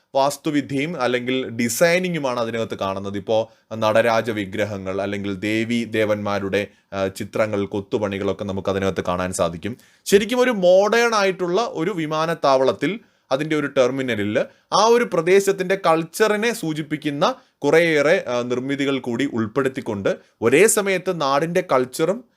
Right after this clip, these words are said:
അതേ സമയത്ത് അഡ്വാൻസ്ഡ് ആയിട്ടുള്ള ടെക്നോളജിയും കൂടി മിക്സ് ചെയ്തുകൊണ്ടുള്ള ഒരു നിർമ്മാണ രീതിയാണ് ഇവിടെ പിന്തുടർന്നിരിക്കുന്നത്. അയോധ്യ, ആ, നമ്മളെ വിമാനത്താവളത്തിൽ നമ്മൾ ഇത് തന്നെയാണ് കണ്ടത്. അവിടെയും അയോധ്യ ക്ഷേത്രത്തിൻ്റെ ആ ഒരു മാതൃകയിലാണ്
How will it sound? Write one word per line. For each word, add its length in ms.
അതേ 240
സമയത്ത് 360
അഡ്വാൻസ്ഡ് 540
ആയിട്ടുള്ള 380
ടെക്നോളജിയും 720
കൂടി 240
മിക്സ് 200
ചെയ്തുകൊണ്ടുള്ള 560
ഒരു 200
നിർമ്മാണ 480
രീതിയാണ് 580
ഇവിടെ 200
പിന്തുടർന്നിരിക്കുന്നത്. 1000
അയോധ്യ, 460
ആ, 480
നമ്മളെ 280
വിമാനത്താവളത്തിൽ 840
നമ്മൾ 240
ഇത് 220
തന്നെയാണ് 280
കണ്ടത്. 340
അവിടെയും 300
അയോധ്യ 380
ക്ഷേത്രത്തിൻ്റെ 720
ആ 60
ഒരു 180
മാതൃകയിലാണ് 840